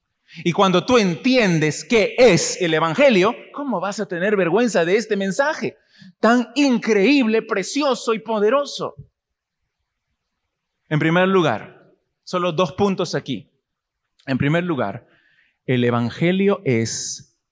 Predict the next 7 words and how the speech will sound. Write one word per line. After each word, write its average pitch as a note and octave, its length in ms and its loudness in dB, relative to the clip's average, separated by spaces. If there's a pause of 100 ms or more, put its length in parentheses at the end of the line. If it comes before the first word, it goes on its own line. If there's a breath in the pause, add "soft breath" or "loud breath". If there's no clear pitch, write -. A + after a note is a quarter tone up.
(160)
el A#2+ 320 -6
poder A2 840 -2 (220)
de A2+ 200 -6
Dios. - 600 -10 (720)
Lo B2+ 160 -6
dice D#3 360 -10
claramente C#3 840 -4